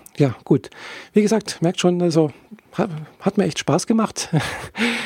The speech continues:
Ich denke mal, das war jetzt echt eine sinnvolle Anschaffung bei mir. Und, äh, ja, äh, also ich denke mal,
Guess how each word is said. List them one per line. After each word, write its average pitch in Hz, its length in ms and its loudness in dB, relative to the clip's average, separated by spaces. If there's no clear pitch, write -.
Ich 160 80 -4
denke 208 180 4
mal, 170 100 4
das 151 180 -2
war 147 100 4
jetzt 143 100 -2
echt - 160 -2
eine 143 80 2
sinnvolle 185 360 0
Anschaffung 185 440 -2
bei 190 100 0
mir. 190 240 2
Und, 160 340 2
äh, 156 280 4
ja, 208 260 4
äh, 160 200 0
also - 180 -2
ich 151 80 -4
denke 185 180 2
mal, 165 140 2